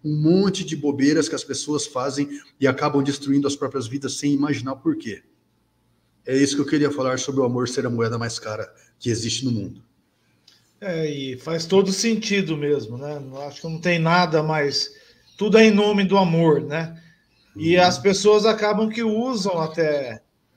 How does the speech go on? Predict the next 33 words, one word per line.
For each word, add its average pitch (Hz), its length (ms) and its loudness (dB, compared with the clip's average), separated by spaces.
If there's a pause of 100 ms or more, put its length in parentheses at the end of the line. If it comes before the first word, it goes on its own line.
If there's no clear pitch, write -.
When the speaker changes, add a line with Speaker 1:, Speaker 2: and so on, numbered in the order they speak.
(140)
Speaker 2:
o 160 80 -2
amor 175 440 2
pra 262 140 -4
fazer 240 280 0
uma 254 180 -4
guerra, 190 560 2
pra 156 180 -6
matar 170 340 -2
alguém, 208 440 0
como 180 240 -4
você 175 300 -4
disse. 113 100 -2
Speaker 1:
Justificativas, 175 1040 6
né? 185 320 -2 (380)
Speaker 2:
É, 165 340 4
não, 175 420 -2
"In 151 120 -10
the 180 120 -2
name 185 320 -2
of 220 240 -6
love", 165 380 -4 (140)
né? 156 120 -14 (280)
Que 160 160 0
é 139 160 2
aquela 185 260 2
Speaker 1:
<laughs> 131 160 4
Speaker 2:
música 120 180 4
do - 40 4
Speaker 1:
Exatamente. 135 760 2 (300)
Speaker 2:
do 170 100 2
U 196 260 6
two, 190 360 2
né? 175 320 0